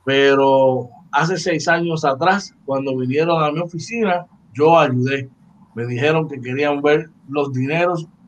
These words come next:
que se robaron los constructores. ¡Eh, a rayos! Eso no es auditar la deuda, eso es una investigación. Audita-, auditar la deuda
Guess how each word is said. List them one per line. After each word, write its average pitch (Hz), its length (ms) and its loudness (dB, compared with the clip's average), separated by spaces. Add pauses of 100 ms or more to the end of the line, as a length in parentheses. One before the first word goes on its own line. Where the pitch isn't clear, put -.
(120)
que 131 100 -8
se 139 140 -6
robaron 147 480 2
los 180 160 0
constructores. 185 920 -2 (460)
¡Eh, 127 100 -14
a 123 140 -6
rayos! 117 500 -8 (300)
Eso 131 260 0
no 180 160 4
es 175 80 4
auditar 170 520 6
la 151 180 6
deuda, 156 420 2 (340)
eso 127 180 -2
es 131 40 -4
una 156 140 2
investigación. 143 600 -2
Audita-, 139 680 0
auditar 139 520 0
la 151 160 6
deuda 196 460 0